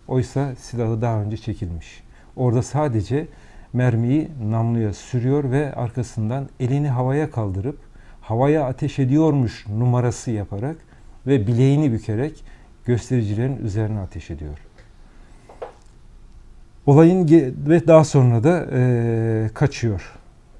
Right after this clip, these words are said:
Şimdi olayın gelişimi bütün görüntü kayıtlarında ve son elde ettiğimiz teknik inceleme ile birlikte elde ettiğimiz kayıtlarda ve, e, bağımsız kurum tarafından düzenlenen bilirkişi raporunda,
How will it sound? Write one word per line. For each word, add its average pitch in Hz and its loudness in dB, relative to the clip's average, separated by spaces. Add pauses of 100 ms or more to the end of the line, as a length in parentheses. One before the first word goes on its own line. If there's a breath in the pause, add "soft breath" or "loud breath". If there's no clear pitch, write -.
Şimdi 147 0
olayın 151 -2
gelişimi 143 0 (600 soft breath)
bütün 143 0
görüntü 123 0
kayıtlarında 110 -2 (100)
ve 120 -2
son 139 -2
elde 110 -4
ettiğimiz 107 -4
teknik 123 -6
inceleme 113 -2
ile 104 -2
birlikte 98 -6
elde 110 -4
ettiğimiz 101 -6
kayıtlarda 117 -4
ve, 143 -2 (580 loud breath)
e, 110 -2
bağımsız 127 0
kurum 127 -2
tarafından 110 -4
düzenlenen 107 -2
bilirkişi 120 -2
raporunda, 113 -4